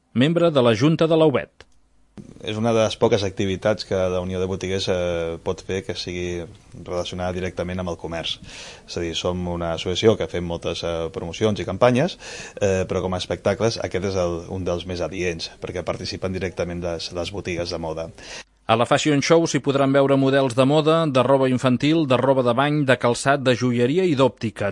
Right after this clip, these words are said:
Speaker 1: tots ells proporcionats per una dotzena de botiguers locals.
Speaker 2: En aquest cas desfilaran dotze establiments, estem parlant de roba, roba infantil, roba de bany, eh, calçat,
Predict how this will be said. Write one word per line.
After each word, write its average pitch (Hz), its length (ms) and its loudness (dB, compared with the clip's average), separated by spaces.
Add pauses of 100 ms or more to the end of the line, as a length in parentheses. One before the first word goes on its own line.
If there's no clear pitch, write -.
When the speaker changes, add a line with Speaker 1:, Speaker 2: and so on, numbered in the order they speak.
Speaker 1:
tots 147 280 2
ells 175 320 0
proporcionats 127 720 -2
per 117 180 0
una 143 220 0
dotzena 117 480 0
de 127 260 0
botiguers 117 640 -2
locals. 87 640 -6 (500)
Speaker 2:
En 110 80 -2
aquest 104 200 2
cas 110 160 6
desfilaran 101 560 2
dotze 95 260 0
establiments, 117 720 0 (180)
estem 87 240 -6
parlant 90 220 -4
de 90 80 -2 (180)
roba, 113 400 6
roba 95 240 0
infantil, 110 840 0 (300)
roba 98 280 0
de 90 140 0
bany, 110 340 4
eh, - 840 -6
calçat, 104 500 0